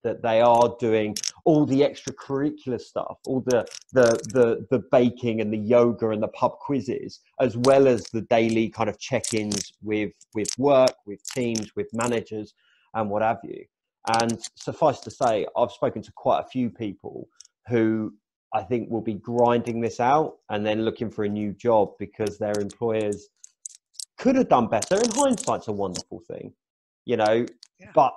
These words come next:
Speaker 1: it's not too late to perhaps think, "Okay, we didn't do that as well as we should have, or we didn't do that as well as we've had this company do it. Let's make a shift."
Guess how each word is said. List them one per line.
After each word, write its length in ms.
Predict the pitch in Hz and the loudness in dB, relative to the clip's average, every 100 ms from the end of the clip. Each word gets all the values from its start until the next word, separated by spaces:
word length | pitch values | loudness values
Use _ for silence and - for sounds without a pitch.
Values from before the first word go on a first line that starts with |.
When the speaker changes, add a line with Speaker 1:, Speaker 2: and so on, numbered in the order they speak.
| - | -4
Speaker 1:
it's 220 | 165 - | -6 -2
not 320 | 165 160 - | 2 2 0
too 240 | - 147 131 | -4 -2 2
late 320 | 143 135 - - | 4 4 2 -6
to 80 | |
perhaps 460 | 117 104 120 - - | -10 -4 -4 -4 -2
think, 380 | 123 117 117 - _ | 2 2 0 -10 _
"Okay, 560 | 143 165 127 117 110 107 - - _ - | -2 0 2 4 4 0 -6 -16 _ -10
we 60 | 226 | -4
didn't 220 | 269 208 | -4 -2
do 160 | 208 | 0
that 260 | 185 120 - - | 0 -2 -6 -4
as 160 | 139 107 | -4 2
well 200 | 139 127 | 4 4
as 160 | 113 | 0
we 100 | 123 | -4
should 240 | - 135 131 | -2 0 2
have, 180 | 135 - - | 0 -4 -4
or 140 | 117 | 0
we 100 | 127 | 2
didn't 240 | 131 151 135 | 2 -2 -2
do 140 | 135 | -2
that 200 | 117 120 - | 0 0 -2
as 140 | 113 | -4
well 160 | 120 113 | -2 -2
as 160 | 104 104 | -4 -4
we've 200 | 117 104 | -6 -4
had 140 | 110 104 | -4 -4
this 180 | 135 131 | -4 -4
company 360 | - 139 123 127 143 | -6 -8 -6 -8 0
do 140 | 139 | 2
it. 160 | 135 - - - - 135 | 2 0 -12 -16 -8 0
Let's 360 | 147 - - | 0 0 -2
make 240 | 131 117 110 | -2 -4 -6
a 60 | |
shift." 600 | - 139 120 - _ - | -6 -4 -4 -6 _ -20